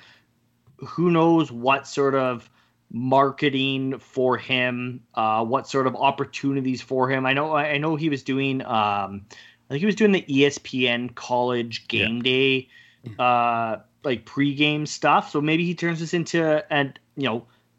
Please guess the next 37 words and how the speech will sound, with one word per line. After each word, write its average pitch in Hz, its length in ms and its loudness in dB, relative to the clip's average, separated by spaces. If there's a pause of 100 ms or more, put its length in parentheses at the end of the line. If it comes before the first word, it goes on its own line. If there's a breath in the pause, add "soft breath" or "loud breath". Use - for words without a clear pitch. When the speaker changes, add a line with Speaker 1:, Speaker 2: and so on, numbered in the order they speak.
(280)
Speaker 1:
now 123 200 0
he's 131 160 2
doing, 139 560 -2 (720)
I 117 120 -2
don't 107 120 -8
know. 104 160 -6
I'm, 117 220 -4
I'm 139 100 -4
just 127 120 -8
gonna 123 140 -4
sh-, - 220 -6 (300)
throw 147 240 6
it 120 60 0
out 139 180 2
there. 127 140 0
Not 127 140 -4
that 131 80 -4
I 117 80 -4
think 123 180 -10
this 120 120 -12
will 110 100 -6
happen, 120 280 0
but 127 160 -4 (240 loud breath)
now 156 180 4
maybe 170 220 0
he's 165 100 -2
doing 165 200 -2
Monday 151 280 -4
Night 151 300 -2 (220)
Football 117 440 -4
instead 139 220 -12
of 135 220 -8
College 143 560 -4
Game 139 260 -2
Day, 95 200 -10
right? 147 260 2
Like, 156 180 -2